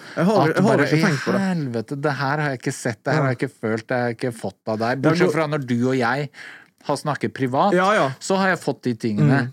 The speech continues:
Speaker 2: men jeg har aldri fått det på den måten
Speaker 1: Nei.
Speaker 2: av musikken din, og
Speaker 1: Ikke
Speaker 2: jeg
Speaker 1: sant.
Speaker 2: hører på den låta på en helt annen måte
Speaker 1: Ja,
Speaker 2: i dag,
Speaker 1: ja, ja,
Speaker 2: fordi
Speaker 1: ja.
Speaker 2: du forklarte det, da.
Speaker 1: Ok. Ja, det, det er et veldig interessant, eh, synspunkt på det, så jeg har aldri tenkt over det på den måten,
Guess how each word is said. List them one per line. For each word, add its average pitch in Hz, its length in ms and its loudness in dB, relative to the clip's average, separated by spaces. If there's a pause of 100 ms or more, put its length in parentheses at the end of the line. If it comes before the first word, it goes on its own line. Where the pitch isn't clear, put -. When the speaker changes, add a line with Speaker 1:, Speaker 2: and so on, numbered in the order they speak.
Speaker 2:
men 131 160 -2
jeg 151 80 2
har - 160 -6
aldri 139 400 0
fått 117 220 -4
det 113 100 -4
på 123 160 -4
den 113 220 0
måten 127 320 0
Speaker 1:
Nei. 156 100 4
Speaker 2:
av 113 260 0
musikken 107 440 -6
din, 151 160 2
og 123 60 2
Speaker 1:
Ikke 117 40 2
Speaker 2:
jeg 120 100 2
Speaker 1:
sant. 170 160 2
Speaker 2:
hører 143 220 2
på 123 140 -4
den 117 240 0
låta 110 560 -2 (120)
på 127 60 -2
en 117 60 -2
helt 117 400 -2
annen 107 180 0
måte 104 160 -2
Speaker 1:
Ja, 151 160 4
Speaker 2:
i - 80 4
dag, 113 80 0
Speaker 1:
ja, 131 100 0 (140)
ja, 120 160 0
Speaker 2:
fordi 110 140 -2
Speaker 1:
ja. 101 80 0
Speaker 2:
du 104 80 -2
forklarte 101 500 -4
det, 143 160 0
da. 170 80 0 (100)
Speaker 1:
Ok. 156 140 -2 (220)
Ja, 156 100 0
det, 165 140 0
det 196 100 2
er 165 120 2
et 160 40 0
veldig 180 200 4
interessant, 170 580 2 (160)
eh, 131 280 2
synspunkt 131 560 -2
på 117 120 0
det, 120 100 0
så 147 120 -2
jeg 143 60 0
har 151 200 2
aldri 143 260 0
tenkt 139 300 -2
over 120 140 0
det 110 100 -4
på 123 60 -2
den 120 100 -2
måten, 120 260 -4